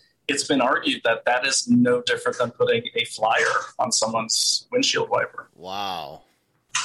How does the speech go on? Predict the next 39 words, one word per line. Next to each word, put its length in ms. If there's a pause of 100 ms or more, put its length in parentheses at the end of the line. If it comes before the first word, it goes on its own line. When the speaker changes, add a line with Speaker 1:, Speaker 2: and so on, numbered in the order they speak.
(640)
Speaker 2:
What, 280
where 120
do 60
you, 140
Speaker 1:
And 60
Speaker 2:
where 80
Speaker 1:
where 100
Speaker 2:
do 60
you 80
Speaker 1:
you 60
Speaker 2:
stand? 140
Speaker 1:
go 100
in 160
public, 400 (680)
where 160
you 160
go 200
in 80
public, 320
there's 180
no 140
expectation 680
of 80
privacy. 420 (640)
Speaker 2:
So 200
where 220
do 80
you 80
stand 360
on 80
the 80
G 180
P 200
S 200
thing? 200
I 80
mean, 180
maybe 220
for 260